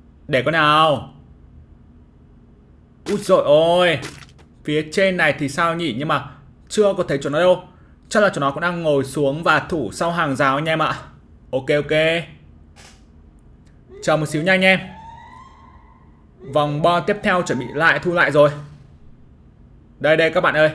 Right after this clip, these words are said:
Nói chung là cái gì cũng phải từ từ nha anh em. Và chúng ta sẽ phải hết sức là bình tĩnh nhá. À, bọn kia đang định chạy xuống cả.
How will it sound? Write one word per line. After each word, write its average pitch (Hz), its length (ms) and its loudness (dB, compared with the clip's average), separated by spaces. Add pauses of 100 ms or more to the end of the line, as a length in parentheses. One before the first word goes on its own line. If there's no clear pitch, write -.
(920)
Nói 170 120 -4
chung 202 140 -2
là 175 60 0
cái 151 240 0
gì 185 200 0
cũng 165 200 -12
phải 156 220 2
từ 127 140 -4
từ 139 160 -2
nha 143 140 0
anh 160 140 -2
em. 160 160 2 (440)
Và 143 160 0
chúng 139 180 -10
ta 156 180 2
sẽ 151 120 -4
phải 143 280 2
hết 180 140 -2
sức 202 160 -2
là 170 120 0
bình 127 160 -2
tĩnh 127 140 -6
nhá. 170 420 0
À, 170 280 0
bọn 175 200 0
kia 160 160 2
đang 165 240 0
định 151 120 -6
chạy 131 120 -4
xuống 135 220 -6
cả. 143 260 2